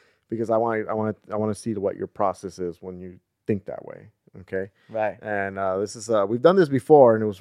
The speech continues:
Speaker 1: actually really fun. And, uh, now that we have Fabian here, I don't think you were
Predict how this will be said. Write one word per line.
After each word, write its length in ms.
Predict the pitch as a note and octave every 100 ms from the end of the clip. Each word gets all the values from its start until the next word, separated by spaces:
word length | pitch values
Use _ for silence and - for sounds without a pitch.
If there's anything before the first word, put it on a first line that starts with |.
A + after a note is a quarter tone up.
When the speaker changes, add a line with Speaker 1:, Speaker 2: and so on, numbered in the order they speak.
| -
Speaker 1:
actually 280 | A2 - A2
really 200 | A2 G#2
fun. 380 | - G#2+ G2 F#2 _ _ _ _ _ _ - -
And, 280 | G#2+ G2+
uh, 220 | G2 F#2+ F#2 G2+
now 180 | G#2
that 120 | G#2 G2+
we 100 | G2+
have 100 | -
Fabian 300 | G2 A2 G2+
here, 120 | F#2+
I 40 |
don't 140 | G2 G2+
think 160 | G2
you 80 | G2+
were 200 | G2 F#2